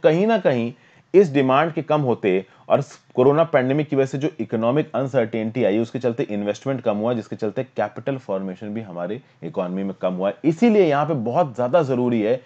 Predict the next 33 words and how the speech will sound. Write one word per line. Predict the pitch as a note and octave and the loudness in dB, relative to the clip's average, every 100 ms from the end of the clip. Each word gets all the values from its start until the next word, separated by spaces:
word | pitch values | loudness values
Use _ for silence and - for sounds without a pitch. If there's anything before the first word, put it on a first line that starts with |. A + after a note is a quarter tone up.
| - _ D#3+ | -16 _ -2
कि | |
गवर्नमेंट | C3 G2+ A2+ C3+ F3+ - A#2+ | 0 2 4 6 4 0 -8
एक्सपेंडिचर | A#2 - C3 A#2+ D3+ C#3+ - | -6 -2 0 2 0 -2 0
प्रोएक्टिव | B2 G#2 - G2+ E2+ | 2 2 2 -4 -2
बेसिस | D#2+ D#2+ D2 | -4 -8 -14
पे | - | -16
हो, | C2 _ _ _ _ | -20 _ _ _ _
but | G#2+ D#3 D#3 | 0 0 2
गवर्नमेंट | A2 A#2+ D#3 F3+ | -2 -2 -2 -4
एक्सपेंडिचर | A2 - A#2 A2 G2+ D#3 F#3 _ _ - | -6 -8 -6 -4 -2 -4 -4 _ _ -2
प्रोएक्टिव | B2 A2+ - C3 | 2 2 2 -2
बेसिस | G2+ - F#2 | -2 -6 -8
पे | D3+ | -6
नहीं | D3+ G2 G#2 F2+ | -4 -4 -4 -6
हो | D#2+ | -8
रहा | D2+ | -10
है। | C#2 - _ - | -12 -18 _ -2
अब | C3 | 0
यहाँ | C#3 C3 F3 | 0 0 0
पे | F#3 | 0
हमारी | D#3+ C3+ C#3 C#3+ | 0 2 2 2
सरकार | B2 G#2+ A#2 A#2 | -2 2 2 2
को | A2+ | -2
क्रिटिसाइज | G#2+ - G2+ G2+ | -4 -2 -2 -2
किया | A#2 | -6
चंद्रशेखर | A2+ E2+ D#2 D#2 D#2+ | -6 -10 -12 -14 -14
साहब | C#2+ C#2 | -16 -20
ने। | - _ - - - | -20 _ -20 -16 0
सरकार | D#3 D#3+ F#3 | 2 4 4
क्या | D#3 | 4
बोल | A2 F#2+ | 2 0
रहे | E2+ | -6
हैं? | D#2 | -10